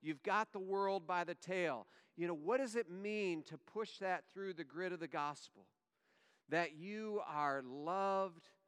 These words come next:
not because of what you do, but because of the free will of God. That you are deeply loved, that you have a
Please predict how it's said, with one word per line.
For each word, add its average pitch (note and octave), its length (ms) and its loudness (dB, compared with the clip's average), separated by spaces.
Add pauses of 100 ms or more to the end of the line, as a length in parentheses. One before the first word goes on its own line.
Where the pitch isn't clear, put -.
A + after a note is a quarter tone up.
(400)
not G3+ 280 -4
because F#3 360 -6
of D3 120 -10
what D3+ 240 -4
you C#3 140 -10 (120)
do, A#3 400 -6
but E3 180 -6
because D#3 560 -8
of C#3 260 -4 (1000)
the A#2+ 80 -14 (120)
free E3+ 220 -4
will D3+ 540 -4 (320)
of B2+ 100 -16 (140)
God. A#2 180 -8 (800)
That D3 160 -2
you F#3 220 -2
are D#3+ 100 0
deeply F3 560 -6
loved, C#3+ 400 2
that C3+ 140 -6
you G3 220 -8
have F3 220 -2
a D#3 120 -2